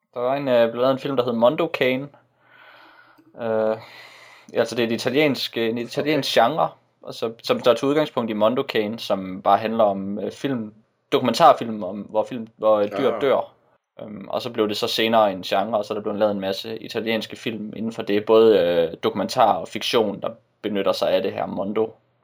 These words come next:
Speaker 1: Og så kalder man det en
Speaker 2: Okay.
Speaker 1: Mondo-film, hvis der er, hvis der er film eller, eller mennesker,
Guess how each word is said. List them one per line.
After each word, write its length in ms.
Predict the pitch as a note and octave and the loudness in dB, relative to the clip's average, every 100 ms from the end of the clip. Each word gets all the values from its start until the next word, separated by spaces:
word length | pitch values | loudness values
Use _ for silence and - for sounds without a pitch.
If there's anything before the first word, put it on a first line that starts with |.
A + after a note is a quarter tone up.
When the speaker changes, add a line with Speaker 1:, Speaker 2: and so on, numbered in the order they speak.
| _ _ | _ _
Speaker 1:
Og 60 | - | -4
så 60 | |
kalder 160 | A#2+ G#2+ | 2 2
man 120 | G2 | 2
det 40 | G2+ | 0
en 60 | |
Speaker 2:
Okay. 60 | G2 | 2
Speaker 1:
Mondo-film, 500 | F#2+ G#2+ G#2+ G#2 G#2 | 0 0 -4 -6 -8
hvis 220 | - - | -12 -10
der 160 | - E2 | -8 -8
er, 140 | - - _ _ - | -8 -10 _ _ -10
hvis 120 | G#2+ | -4
der 100 | - | -2
er 40 | |
film 320 | - A2 G#2 - | -2 -8 -8 0
eller, 300 | D3+ F3 D#3 | 4 6 6
eller 340 | A#2+ A2+ A2+ | 2 -2 -2
mennesker, 440 | A2 A2 C#3 - | -4 -6 -8 -12